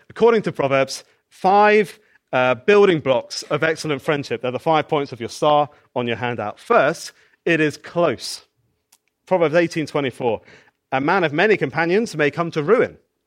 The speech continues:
but there is a friend who sticks closer than a brother." Friendship is closer than a brother because it's chosen. You're not born into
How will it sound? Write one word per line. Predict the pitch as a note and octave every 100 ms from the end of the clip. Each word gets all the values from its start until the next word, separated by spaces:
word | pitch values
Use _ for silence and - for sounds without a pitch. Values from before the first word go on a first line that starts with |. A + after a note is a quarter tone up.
| _ _ _ _ _ _
but | - D#3
there | - C3
is | F#3+ G#3 -
a | F3+
friend | - A#2+ G#2+
who | -
sticks | B2 - C#3 - - _ _ _
closer | - D#3 E3 - A#2 G#2+ - _ _ _ _ _ _ _
than | - A2 G#2+
a |
brother." | G2 G#2 G2+ F#2 - _ _ _ _ _ _ _ _ _ _ _ _ _ _ _ _ _ _ _
Friendship | - G3+ A#3 C#3+ B2+
is | B2+
closer | - - F#3 A#3 - F#2+ F2 B2+ _ _ _ _ _ _ _ _ _ _ -
than | C#3 C#3
a |
brother | A#2+ C3+ D3 A2+ G2
because | - - - C#3+ F2 C3+ - - _ _ _ _
it's | D3 C#3+ - - _ _
chosen. | - - F#3+ C#3+ A2 D2 - _ _ _ _ _ _ _ _ _ _ _ _ _ _ _ _ _ _
You're | A#2+
not | C3+ F3 B2
born | F3+ F3 E3
into | E3 D#3+ - G#2+ G#2+ A2